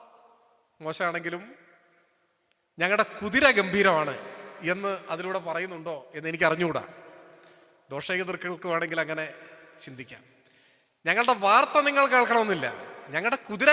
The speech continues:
കാണാനെങ്കിലും, ഞങ്ങളുടെ കുതിരയെ കാണാനെങ്കിലും നിങ്ങൾ ഞങ്ങളുടെ ചാനൽ വെക്കൂ"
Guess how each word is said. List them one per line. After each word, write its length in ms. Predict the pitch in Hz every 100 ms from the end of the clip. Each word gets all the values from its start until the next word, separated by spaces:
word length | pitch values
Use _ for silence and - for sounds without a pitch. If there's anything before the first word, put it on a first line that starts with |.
| 302
കാണാനെങ്കിലും, 600 | 277 262 254 240 226 202 - - -
ഞങ്ങളുടെ 320 | 151 190 214 226
കുതിരയെ 300 | 185 226 254
കാണാനെങ്കിലും 580 | 247 233 220 214 208 208
നിങ്ങൾ 220 | 202 202 240 - - - - _ -
ഞങ്ങളുടെ 340 | 180 233 233
ചാനൽ 340 | 226 214 247 240
വെക്കൂ" 320 | 220 247